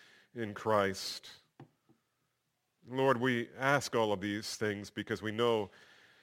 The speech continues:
at least we believe, that they would be honoring to you.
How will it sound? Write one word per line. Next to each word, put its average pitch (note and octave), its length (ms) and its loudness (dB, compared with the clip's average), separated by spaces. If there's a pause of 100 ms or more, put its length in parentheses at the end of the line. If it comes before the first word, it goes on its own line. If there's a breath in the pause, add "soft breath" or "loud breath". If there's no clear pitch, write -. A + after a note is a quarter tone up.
(540 soft breath)
at A2 100 -10
least A#2 240 -2
we A#2+ 80 2
believe, B2 500 2
that G#2 160 -2
they G#2+ 200 2
would G#2 200 -2
be G#2+ 140 -2
honoring G#2+ 440 2
to F#2+ 140 -10
you. F2 320 -6